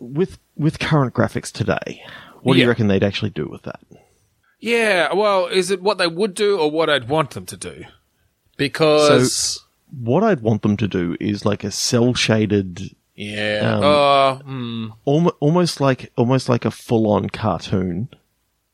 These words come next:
Speaker 1: but with all the, with all the
Speaker 2: See,
Speaker 1: point and click.
Speaker 2: I have a soft spot for two D point and click, and particularly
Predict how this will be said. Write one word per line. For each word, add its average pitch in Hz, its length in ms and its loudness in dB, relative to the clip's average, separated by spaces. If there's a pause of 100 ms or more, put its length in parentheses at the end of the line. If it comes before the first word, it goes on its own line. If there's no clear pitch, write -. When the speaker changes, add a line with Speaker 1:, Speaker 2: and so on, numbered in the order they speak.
(200)
Speaker 1:
but 110 180 2 (180)
with 123 120 2 (160)
all 110 160 2
the, 104 180 0 (720)
with 117 160 2
all 117 80 4
the 110 80 2
Speaker 2:
See, 113 100 0
Speaker 1:
point 104 160 2
and 95 80 -4
click. - 420 -4 (480)
Speaker 2:
I 202 500 0 (640)
have 147 300 -2
a 123 60 -6
soft - 300 -2
spot - 340 -4
for 98 300 -6
two 117 240 -6
D 110 100 -4
point 87 220 -14
and - 100 -20
click, - 380 -16 (560)
and 104 600 -4 (300)
particularly 120 920 -4